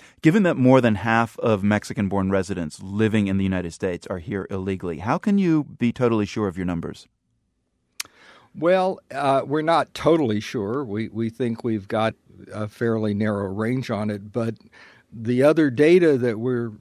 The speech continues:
Speaker 2: putting in this report is actually a good check on it because we have data from Mexico, and, uh, we can put a fairly narrow range on how many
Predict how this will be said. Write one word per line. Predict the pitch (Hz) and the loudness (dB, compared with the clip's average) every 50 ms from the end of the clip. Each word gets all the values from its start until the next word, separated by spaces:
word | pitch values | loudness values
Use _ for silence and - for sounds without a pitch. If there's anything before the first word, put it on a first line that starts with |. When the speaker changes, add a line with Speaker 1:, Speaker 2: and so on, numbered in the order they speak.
| _ - | _ -6
Speaker 2:
putting | - 151 131 127 120 | -4 -2 -2 0 -2
in | 123 120 120 | -2 -2 -2
this | 120 117 110 - | -2 -4 -4 -6
report | 110 98 - - - 170 170 131 107 | -8 -8 -6 -4 -4 -2 -2 -2 -2
is | 104 104 101 | -4 -4 -4
actually | 117 107 104 107 - - - 107 98 98 | -4 -4 -4 -6 -8 -8 -8 -8 -8 -8
a | 98 | -10
good | 98 - 107 95 87 | -10 -8 -8 -8 -8
check | - - - 120 110 110 - | -8 -8 -6 -4 -6 -6 -8
on | 101 87 87 85 | -10 -10 -10 -12
it | 87 - - - | -14 -16 -16 -16
because | 95 98 - - 104 101 95 92 - | -16 -14 -12 -8 -8 -6 -6 -6 -6
we | 113 101 107 | -6 -4 -2
have | 127 123 123 117 | 0 -2 -2 0
data | 110 120 123 127 131 117 | 0 0 2 2 0 -2
from | - 120 104 104 | -4 -4 -4 -2
Mexico, | 107 110 117 117 - - 127 - 135 120 120 127 147 143 _ _ - - - - _ _ _ _ - | -2 -2 -4 -4 -4 -6 -4 -2 -2 -2 -2 -2 -4 -8 _ _ -20 -20 -20 -20 _ _ _ _ -8
and, | - 117 113 113 110 110 113 117 113 104 | -6 -6 -4 -4 -2 -2 -2 -2 -4 -4
uh, | 95 - 104 107 107 107 107 104 98 - - | -6 -8 -8 -6 -6 -6 -6 -8 -10 -12 -16
we | - - 107 113 120 117 110 | -18 -14 -8 -6 -4 -4 -4
can | - - 123 117 107 110 104 - - - - - | -6 -6 -4 -4 -4 -4 -6 -8 -12 -20 -20 -8
put | - 147 151 139 | -2 0 2 2
a | 127 | 2
fairly | 117 - - 147 143 143 147 147 139 131 | 0 0 2 4 4 6 6 4 4 4
narrow | 123 131 131 135 131 131 127 120 | 4 2 2 2 2 0 0 0
range | 117 120 139 151 160 156 151 139 127 113 - | -2 -2 -2 -2 -2 -2 -4 -4 -4 -6 -6
on | 110 107 113 113 113 | -4 -4 -2 -2 -4
how | 113 113 113 113 | -4 -4 -2 -2
many | 123 123 120 117 117 113 110 110 107 | -2 -2 -2 -2 -2 -2 -2 -4 -8